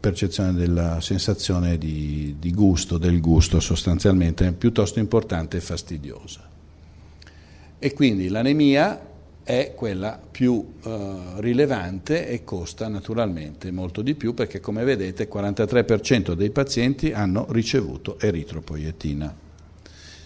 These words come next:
Il telaprevir dà dei problemi identici,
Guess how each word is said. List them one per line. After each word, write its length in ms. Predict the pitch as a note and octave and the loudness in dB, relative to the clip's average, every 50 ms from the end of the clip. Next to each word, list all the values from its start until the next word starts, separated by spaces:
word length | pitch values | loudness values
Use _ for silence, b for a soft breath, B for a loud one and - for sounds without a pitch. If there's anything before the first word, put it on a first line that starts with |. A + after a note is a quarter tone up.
| B B B B B - | B B B B B -2
Il 140 | C3 C3+ - | -2 0 2
telaprevir 760 | - G#3 A3+ F#3 C#3 C#3 C#3 C3+ F3 G3 F#3+ F3+ D#3 A#2+ G#2 | 4 4 6 8 6 6 6 4 2 0 2 2 0 0 0
dà 180 | A2+ C#3 B2 | 2 2 2
dei 140 | A#2 A#2+ A#2 | 2 0 -2
problemi 600 | - C3 B2+ B2+ C3+ C3 A#2 G2+ G2+ G2 F#2+ - - - - | -2 -2 -2 0 0 0 0 0 -2 -4 -4 -6 -12 -18 -10
identici, 1000 | - - A#2+ A2 G#2+ G2+ G2 F#2+ F#2 F#2 B2 C3 B2+ - - F#3 G3 A3+ - | -4 -2 -2 0 0 0 0 -2 -2 -2 -2 -2 -2 -2 -4 -4 -4 -6 -6